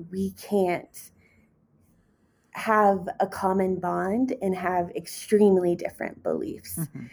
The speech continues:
Speaker 1: It's language. I think a lot of this is language. What, what is it to be a human? And I also think that in spirituality, we can use the idea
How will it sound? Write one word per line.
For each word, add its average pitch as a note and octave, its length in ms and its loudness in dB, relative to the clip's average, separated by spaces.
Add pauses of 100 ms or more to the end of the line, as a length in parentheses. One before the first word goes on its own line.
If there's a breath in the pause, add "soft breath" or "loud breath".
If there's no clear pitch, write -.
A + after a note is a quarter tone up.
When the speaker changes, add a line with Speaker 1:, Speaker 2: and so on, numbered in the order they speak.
(420 loud breath)
Speaker 1:
It's B3 180 -6
language. G#3 680 -2
I G#3+ 40 -2
think A#3+ 200 0
a B3 40 0
lot F#3+ 280 2
of F#3 140 -4
this E3+ 240 -8
is E3+ 160 -12
language. F3 540 -2
What, F#3+ 420 0
what F#3 220 2
is G#3 220 4
it - 280 -2
to F3+ 140 -6
be - 200 -8
a - 80 -6
human? - 680 -12 (880 soft breath)
And B3 340 6
I A3+ 120 6
also C4 480 6
think F#3+ 480 -2
that F#3+ 460 0 (960)
in A3 140 4
spirituality, G#3 1400 0
we F#3+ 220 -4
can G3 340 0
use F#3+ 420 2
the F#3 160 0
idea F3+ 720 2